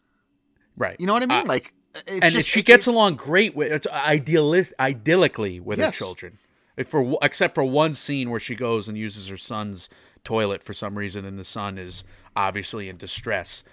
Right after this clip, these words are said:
Speaker 2: Right.
Speaker 1: I mean, it's not. I, I'll, I'll be honest with you. There's enough scenes where William is clearly in distress over his mother, and he understands. Like, kids get
Speaker 2: Agree.
Speaker 1: it.
Speaker 2: Agree.
Speaker 1: He,
Speaker 2: Agree.
Speaker 1: the kid, the kids
Speaker 2: I
Speaker 1: are
Speaker 2: got
Speaker 1: much
Speaker 2: that
Speaker 1: more
Speaker 2: from this, yep.
Speaker 1: perceptive than we give them credit for,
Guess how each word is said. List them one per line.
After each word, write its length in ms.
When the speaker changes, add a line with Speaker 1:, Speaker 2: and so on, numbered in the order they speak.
Speaker 2:
Right. 120
Speaker 1:
I 40
mean, 120
it's 160
not. 200
I, 240
I'll, 200
I'll 120
be 120
honest 240
with 120
you. 80
There's 240
enough 480
scenes 580
where 280
William 440
is 120
clearly 420
in 80
distress 560
over 180
his 160
mother, 300
and 100
he 140
understands. 580
Like, 140
kids 220
get 140
Speaker 2:
Agree. 120
Speaker 1:
it. 120
Speaker 2:
Agree. 240
Speaker 1:
He, 200
Speaker 2:
Agree. 200
Speaker 1:
the 60
kid, 180
the 80
kids 280
Speaker 2:
I 40
Speaker 1:
are 40
Speaker 2:
got 80
Speaker 1:
much 120
Speaker 2:
that 100
Speaker 1:
more 100
Speaker 2:
from 80
this, 160
yep. 100
Speaker 1:
perceptive 200
than 140
we 80
give 180
them 140
credit 280
for, 300